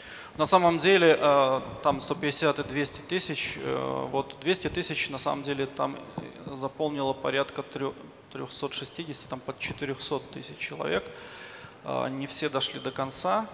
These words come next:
но многие доходили, потому что была очень хорошая мотивация. А, было применены алгоритмы верификации, а, но опять же там на каких-то рулах, а, верификации данных, а, ш-, с точки зрения того, что человек просто там проставил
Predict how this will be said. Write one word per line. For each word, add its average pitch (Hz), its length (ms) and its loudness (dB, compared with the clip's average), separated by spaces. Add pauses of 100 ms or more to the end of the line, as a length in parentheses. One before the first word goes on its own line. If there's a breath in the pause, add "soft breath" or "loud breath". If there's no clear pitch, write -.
(420)
но 139 240 -2
многие 143 360 0
доходили, 147 400 0
потому 139 140 0
что - 120 -6
была 143 140 2
очень - 180 0
хорошая 135 320 -4
мотивация. 135 520 -2 (580 loud breath)
А, 139 280 6
было 151 340 6
применены 151 800 0
алгоритмы 143 580 0
верификации, 135 880 0
а, 123 340 -2
но 139 160 -2
опять 143 240 0
же 131 80 -6
там 135 160 -8
на 131 60 -8
каких-то 131 460 -6
рулах, 135 540 -4
а, 135 260 -4
верификации 131 720 -4
данных, 131 560 -6
а, 135 480 -10
ш-, - 100 -2
с - 140 -10
точки - 260 -4
зрения 135 280 -4
того, 139 200 -2
что 135 160 -6
человек - 240 -6
просто - 300 -2
там - 140 -10
проставил 135 600 -2